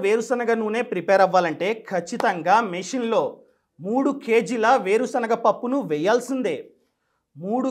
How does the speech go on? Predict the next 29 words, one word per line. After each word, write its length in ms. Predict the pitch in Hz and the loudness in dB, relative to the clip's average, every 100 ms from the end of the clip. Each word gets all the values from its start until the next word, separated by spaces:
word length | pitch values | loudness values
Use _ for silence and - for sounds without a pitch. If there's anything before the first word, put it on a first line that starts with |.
| 262 | -4
కేజీల 400 | 226 220 180 254 | -2 0 0 0
పప్పు 360 | 240 233 - 254 | 2 2 2 0
వేస్తే 540 | 226 214 214 - 247 294 - - _ _ - | 0 0 -2 -2 2 2 0 -12 _ _ -14
ఒక 200 | 160 226 | -4 -2
లీటర్ 500 | 202 226 240 269 - - - | 0 -2 4 4 4 -2 -16
వేరుశనగ 600 | 117 180 240 240 226 220 247 180 | -4 -2 0 0 2 4 4 4
ఆయిల్ 200 | 220 254 | 4 4
వస్తుంది. 560 | 226 226 240 214 131 - | 0 -2 -8 -6 -8 -8
For 80 | 196 175 | -8 -6
example, 420 | 151 190 185 294 403 - _ _ | -4 -4 -2 -4 -6 -14 _ _
వేరుశనగ 440 | 120 143 156 160 160 | -10 -10 -10 -10 -8
పప్పు 320 | - 135 208 233 | -6 -6 -6 -6
ఒక 160 | 160 196 | -6 -8
కేజీ 520 | - - 196 175 247 | -8 -4 -4 -2 -4
వన్ 340 | 277 180 208 233 | -4 -4 -4 -4
టెన్. 220 | 208 127 - _ _ _ _ _ _ | -4 -6 -16 _ _ _ _ _ _
వన్ 260 | 110 185 247 | -4 -4 2
టెన్, 220 | 254 254 226 | 2 2 0
వన్ 140 | 185 202 | 0 0
టెన్, 240 | 202 214 196 | -2 -4 -2
వన్ 160 | 175 185 | -4 -2
టెన్. 200 | 147 110 117 | -4 -6 -8
మూడు 160 | 185 202 | -6 -6
కేజీలు 360 | 214 196 220 | -4 -4 -2
అంటే 220 | 214 226 269 294 - _ - | -2 2 2 0 -10 _ -14
మూడు 300 | 151 202 254 | -4 0 4
వందల 400 | 233 214 208 247 | 4 4 6 6
ముప్పై 440 | 247 196 - 196 | 6 0 0 0
రూపాయలు. 460 | 180 175 190 196 | -2 -4 -2 -2